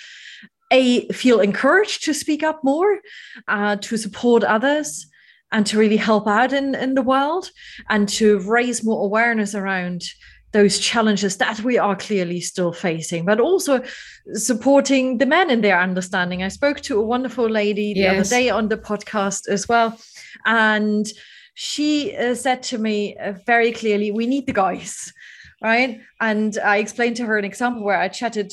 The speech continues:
Speaker 1: uh, to my husband about women really feeling challenged to speak up in meetings, being often interrupted. And she had some great stats around that this is the case and why it is the case. And he said, "Oh my God, I do that.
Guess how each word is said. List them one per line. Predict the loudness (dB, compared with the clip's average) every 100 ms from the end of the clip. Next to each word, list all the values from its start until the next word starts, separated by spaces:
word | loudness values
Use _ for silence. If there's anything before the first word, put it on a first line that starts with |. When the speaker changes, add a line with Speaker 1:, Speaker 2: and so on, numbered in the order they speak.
| -6
Speaker 1:
uh, | -2 -2 -4
to | -4
my | -2
husband | -2 -4 -2 -2 -2 -2
about | -2 -2 0 0 -2 -6 -10
women | 0 4 4 4 4
really | 2 2 -4 _ -6
feeling | 0 2 0
challenged | 0 0 2 0 -2 -6
to | -6
speak | -2 -2
up | 0
in | -2
meetings, | -2 -4 -4 -6 -2
being | -2 -2
often | -4 -4 -4
interrupted. | -4 -2 -2 -2 -2 -4
And | -4
she | -6 -4
had | -4
some | -6
great | -2 -2 -2
stats | -4 0 0 0 -2
around | 0 0 0 -4 -14 -20 -10 -2
that | 0 2
this | 0
is | 0
the | -4
case | -2 -4 -2
and | 0
why | 0
it | 0 -2
is | -8
the | -10
case. | -8 -8 -8 -14 -20 -20 -12 0
And | 4
he | 6
said, | 6 4 4
"Oh | 4
my | 4
God, | 4 2
I | 2
do | 2 2
that. | 2 -2